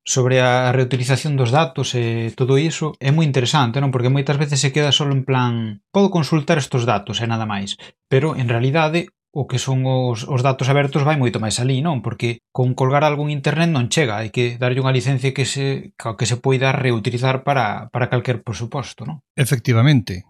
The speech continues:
Speaker 2: Hai, hai dúas cuestións, bueno, fundamentais. Unha é a licenza en sí, evidentemente a licenza ten que ser libre.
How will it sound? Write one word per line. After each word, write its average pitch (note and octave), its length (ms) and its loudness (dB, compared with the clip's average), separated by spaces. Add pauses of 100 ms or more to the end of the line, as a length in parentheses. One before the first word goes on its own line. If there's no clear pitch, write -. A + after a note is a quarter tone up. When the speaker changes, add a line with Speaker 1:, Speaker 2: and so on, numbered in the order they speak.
Speaker 2:
Hai, E3 320 4
hai D3+ 240 6
dúas D#3+ 320 6
cuestións, D#3+ 640 4
bueno, A2+ 240 4
fundamentais. A2+ 560 4
Unha B2+ 240 8
é A#2 240 4 (240)
a B2 80 2
licenza A2+ 400 6
en A2 80 6
sí, C3+ 240 6
evidentemente G#2+ 500 4
a G2+ 80 2
licenza A2 380 4
ten G#2+ 160 0
que G2+ 80 0
ser - 160 4
libre. C3 400 4